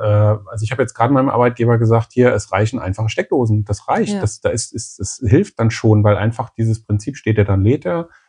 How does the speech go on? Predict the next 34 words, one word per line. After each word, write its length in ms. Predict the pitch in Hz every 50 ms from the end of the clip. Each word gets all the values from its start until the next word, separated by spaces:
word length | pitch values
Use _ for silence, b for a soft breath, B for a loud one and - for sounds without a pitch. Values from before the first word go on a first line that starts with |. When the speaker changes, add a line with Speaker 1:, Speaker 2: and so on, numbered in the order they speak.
| b _ _
Speaker 1:
ähm, 540 | - 127 127 127 127 123 123 120 120 117 120 -
kann 180 | - - 120 123
man 80 | 120
dann 100 | 117 113
übertragen. 640 | 110 101 98 92 95 98 113 127 165 175 165 160 143
Das 140 | 123 117 -
bedeutet, 400 | - 107 107 110 113 117 120 101
ich 100 | 98 -
lade 260 | 101 101 104 104 101
nicht 120 | 85 78
viel, 400 | - - - 202 240 247 254 - -
aber 380 | 107 110 113 127 127 131 - -
es 180 | 113 - -
reicht 240 | - 120 117 113 -
letztendlich 440 | 120 113 113 - 104 110 117 110 -
für 80 | - 101
die 100 | 101 98
Strecke, 380 | - - - 113 113 - 120
die 160 | 113 110 107
ich 160 | 107 104 - -
zur 100 | 104 95
Arbeit 300 | 92 95 98 95 - -
gefahren 360 | 95 - - 98 101 117 127
bin. 260 | 131 127 127 127 b b b b _
Das 160 | - 98 - -
passt 360 | - 104 107 107 - - -
und 100 | 104 98
damit 280 | 101 98 104 104 -
habe 120 | 101 104 107
ich 160 | 104 - -
wieder 160 | 107 104 104
meine 240 | 104 104 101 104 104
Energie 340 | 101 101 104 104 98 104 101
drinne 440 | 104 - - 98 120 156 175 b